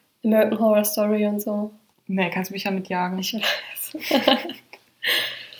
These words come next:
Speaker 1: Naja. Aber es gibt ja auch noch die coolen Sachen. Es gibt ja auch diese alten Disney-Filme mit irgendwelchen Geistern. Hier, Hokus Pokus
Speaker 2: Das
Speaker 1: und
Speaker 2: kleine
Speaker 1: so.
Speaker 2: Gespenst kenn ich.
Speaker 1: Ja,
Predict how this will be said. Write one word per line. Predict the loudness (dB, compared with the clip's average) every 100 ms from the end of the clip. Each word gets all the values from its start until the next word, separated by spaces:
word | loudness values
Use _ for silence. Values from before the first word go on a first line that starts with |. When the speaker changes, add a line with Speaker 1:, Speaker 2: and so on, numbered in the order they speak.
| -18 -4 6
Speaker 1:
Naja. | 6 10 8 8 6 0 _ _ _ 2
Aber | 6
es | 8
gibt | 10 10
ja | 10
auch |
noch | 10 6
die | 10
coolen | 12 12 12
Sachen. | 6 6
Es | 4
gibt | 4 4
ja |
auch | 4
diese | 4 6
alten | 6 6 4
Disney-Filme | 2 4 6 6 4 4 2 6 6 4
mit | 0 -2
irgendwelchen | 0 0 0 4
Geistern. | 6 6 4 0 2 0 -4 _
Hier, | 0 6 8 6 0 -12 -6
Hokus | -4 0 -2
Pokus | 2 4
Speaker 2:
Das | 4 4 8
Speaker 1:
und |
Speaker 2:
kleine | 10 12
Speaker 1:
so. | 10
Speaker 2:
Gespenst | 6 8 8 8 6
kenn | 4 6
ich. | 10
Speaker 1:
Ja, | 10 10 6